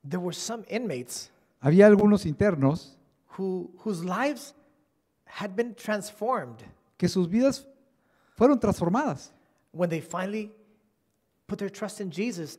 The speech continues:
Speaker 1: and re-, and received the whole gospel.
Speaker 2: cuando finalmente entregaron su vida a Jesús y recibieron el evangelio.
Speaker 1: How ironic that some had to go to prison to discover freedom.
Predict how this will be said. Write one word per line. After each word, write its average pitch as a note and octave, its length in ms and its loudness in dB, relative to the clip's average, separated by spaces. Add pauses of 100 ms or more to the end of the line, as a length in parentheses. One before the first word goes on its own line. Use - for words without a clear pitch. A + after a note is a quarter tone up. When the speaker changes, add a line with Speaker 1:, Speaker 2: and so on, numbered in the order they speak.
Speaker 1:
and D#3+ 160 -12
re-, D#3 300 -8
and E3+ 120 -8
received F3+ 400 -4
the E3+ 100 -2
whole A#3 200 -4
gospel. G3+ 480 -12 (680)
Speaker 2:
cuando F3 560 6 (260)
finalmente A3+ 540 2
entregaron F#3+ 580 2
su E3+ 200 -8
vida F3+ 340 0
a C#3 140 -6
Jesús F#3 440 -6
y E3+ 60 -6
recibieron F3 720 -2 (340)
el D3 140 -2
evangelio. C#3 520 0 (920)
Speaker 1:
How A3+ 120 0
ironic E3+ 580 0
that D3 160 -6 (300)
some A#3+ 360 -2
had A3 160 0
to G3 80 -8
go F#3+ 100 2
to F#3 100 -2
prison F3+ 500 -2
to - 120 -14
discover E3+ 460 -6
freedom. F3+ 360 0